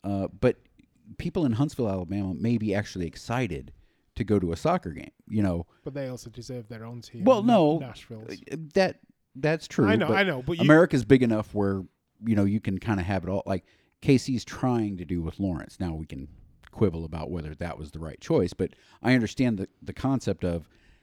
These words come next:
Speaker 1: people who have tickets to K C one aren't gonna spend their off weeks or their bye or their away weeks going to K C two. So put it in a different market that's kinda close, but you can draw in some new fans.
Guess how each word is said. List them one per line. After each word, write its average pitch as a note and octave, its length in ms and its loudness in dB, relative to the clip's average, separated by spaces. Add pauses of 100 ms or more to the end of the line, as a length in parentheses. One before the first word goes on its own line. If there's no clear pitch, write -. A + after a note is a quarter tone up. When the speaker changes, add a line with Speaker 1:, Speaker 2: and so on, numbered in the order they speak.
(480)
Speaker 1:
people E3+ 240 2
who B2+ 160 2
have A2 320 0
tickets - 380 -4
to F#2 320 -2 (140)
K G#2 180 0
C F#2 240 -6
one F2 640 -4 (760)
aren't A#2 200 2
gonna G#2+ 140 0
spend G2+ 360 0
their F2+ 200 2
off C3 340 0
weeks F2+ 580 -4
or F#2 80 -2
their F2 160 -2
bye G#2+ 320 0
or F#2+ 160 -2
their F2 280 -2 (100)
away A2 320 2
weeks F2 400 -2
going F2+ 320 -2
to F#2 140 -8
K F2+ 200 -6
C - 200 -10
two. G2 300 -2 (520)
So - 140 0
put G#3+ 180 2
it G3 100 -6
in F#3 100 -4
a D#3 60 2
different C#3+ 320 -2
market B2+ 400 0
that's - 180 -4
kinda B2 380 0
close, A2 460 0
but - 180 -6
you G2 100 -4
can G2 120 -2
draw F#2 220 0
in F2+ 100 -2
some F2 160 -8
new F2+ 100 -2
fans. F#2+ 480 -4